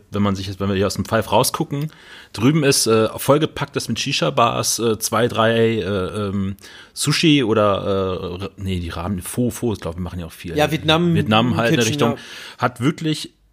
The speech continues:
Speaker 1: Sandwich, rechts Shisha-Bar, links Shisha-Bar, in der Mitte, in einem Ladenlokal, was nie funktioniert hat. Also alle Restaurants, da war, glaub ich, ein veganes Restaurant drin, da war ein Café drin und keiner hat, glaub ich, länger als anderthalb Jahre oder zwei
Speaker 2: Ja.
Speaker 1: Jahre überlebt, hat ein Chinese aufgemacht, Genki Bar und Burger.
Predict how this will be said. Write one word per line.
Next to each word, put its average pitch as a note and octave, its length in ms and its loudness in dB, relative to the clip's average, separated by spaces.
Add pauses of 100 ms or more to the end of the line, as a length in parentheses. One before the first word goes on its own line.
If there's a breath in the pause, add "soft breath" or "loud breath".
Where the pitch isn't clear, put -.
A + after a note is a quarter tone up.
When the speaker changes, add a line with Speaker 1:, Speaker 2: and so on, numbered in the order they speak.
(120)
Speaker 1:
Sandwich, C#3+ 580 0
rechts - 260 0
Shisha-Bar, C3+ 480 0
links A#2+ 240 -2
Shisha-Bar, F#2+ 460 0
in F#2 60 -2
der G2 100 2
Mitte, D3 580 0
in A2 80 0
einem G2 140 4
Ladenlokal, A#2 640 0
was - 320 -4 (160)
nie E3 680 0
funktioniert B2 720 -2
hat. - 320 -8 (140)
Also A2 220 4
alle C#3 260 4
Restaurants, A#2 460 2
da A2 40 2
war, G#2 80 6
glaub G#2 100 2
ich, F2 60 -8
ein G#2 60 0
veganes G#2+ 420 2
Restaurant C#3 400 2
drin, C3+ 100 2
da G#2 80 2
war G2 80 0
ein G2 80 -2
Café C3 380 0
drin C3+ 160 2
und A2+ 140 2
keiner B2 240 0
hat, A#2 180 -4
glaub A2 140 2
ich, - 100 -8
länger B2 300 2
als - 340 -6
anderthalb A2+ 400 -4
Jahre A2 160 0
oder A2 160 0
zwei D3 160 0
Speaker 2:
Ja. C#3+ 60 6
Speaker 1:
Jahre A2+ 160 4
überlebt, G#2+ 400 -2 (600 loud breath)
hat A#2 200 0
ein A#2 500 2 (380)
Chinese B2+ 440 4
aufgemacht, F2+ 600 -6
Genki C3 320 0
Bar A2 260 2
und A2+ 220 0
Burger. G2+ 400 0